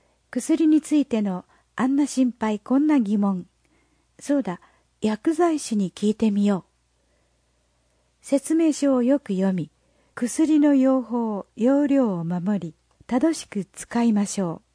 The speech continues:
う。重複投与や相互作用の確認のために、お薬手帳を活用しましょう。薬局では、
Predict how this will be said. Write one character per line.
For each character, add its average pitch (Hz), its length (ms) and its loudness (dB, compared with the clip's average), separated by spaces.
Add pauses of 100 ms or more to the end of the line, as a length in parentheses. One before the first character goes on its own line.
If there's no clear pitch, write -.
(100)
う。 - 40 -20 (1000)
重 320 280 0
複 - 320 -6
投 294 280 2
与 214 120 0
や 175 260 -6 (640)
相 311 280 4
互 302 160 4
作 285 200 0
用 254 180 4
の 185 140 -2
確 - 280 -2
認 269 200 6
の 240 120 2
た 214 140 -4
め 190 120 -2
に、 160 160 -10 (600)
お 214 80 2
薬 285 400 2
手 277 160 2
帳 202 260 -2
を 175 60 -6
活 - 340 -6
用 240 180 2
し - 180 -4
ま 196 140 0
し - 180 -4
ょ 160 160 -6 (1080)
う。 196 60 -4
薬 220 160 -4
局 269 220 0
で 247 120 2
は、 196 200 -2